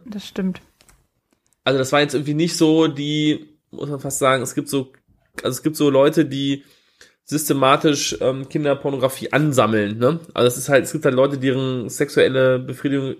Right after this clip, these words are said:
Speaker 2: scheint sich auch damit, ähm, auseinanderzusetzen, dass die Leute sehr viel, immer mehr, immer mehr, immer mehr sammeln,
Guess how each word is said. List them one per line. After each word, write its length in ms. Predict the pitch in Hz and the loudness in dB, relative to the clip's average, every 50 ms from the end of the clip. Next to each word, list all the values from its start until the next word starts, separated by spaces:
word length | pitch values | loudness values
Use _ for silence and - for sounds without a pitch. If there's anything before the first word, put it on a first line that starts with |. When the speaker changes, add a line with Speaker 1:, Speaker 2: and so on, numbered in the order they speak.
| - | -8
Speaker 2:
scheint 240 | - - 127 131 131 | -2 -2 -2 -2 -2
sich 260 | - - 135 - - | -8 -10 -10 -6 0
auch 240 | - 120 156 165 160 | 4 4 4 4 2
damit, 560 | - - - 127 143 139 143 139 139 - - _ _ - - - - - _ _ _ _ _ _ _ _ - | -2 0 2 2 2 2 0 -2 -4 -8 -18 _ _ -20 -20 -20 -20 -20 _ _ _ _ _ _ _ _ 2
ähm, 280 | 127 135 135 135 135 120 | 4 4 4 2 2 0
auseinanderzusetzen, 640 | - 123 139 139 123 123 - 139 131 131 - 139 | 0 0 2 2 0 0 0 -4 -4 -4 -4 -4
dass 140 | 127 127 123 | -4 -4 -4
die 80 | - | -4
Leute 420 | 131 127 127 127 127 - 139 131 - - - _ _ _ _ - | -2 2 2 2 2 0 -4 -4 -4 -8 -20 _ _ _ _ -8
sehr 280 | 120 127 131 139 139 | 2 4 4 4 4
viel, 300 | 139 - 147 147 151 147 | 2 -4 -2 2 2 2
immer 220 | 139 104 139 135 127 | 2 2 2 0 0
mehr, 240 | 131 131 135 131 | 2 2 2 2
immer 140 | 120 110 117 | 2 0 0
mehr, 220 | 117 123 127 127 123 | 0 2 2 2 2
immer 160 | 117 113 117 | 0 0 0
mehr 160 | 123 120 117 | 0 0 2
sammeln, 460 | 113 123 127 127 107 98 98 104 104 | 2 0 0 0 -2 -2 -4 -6 -14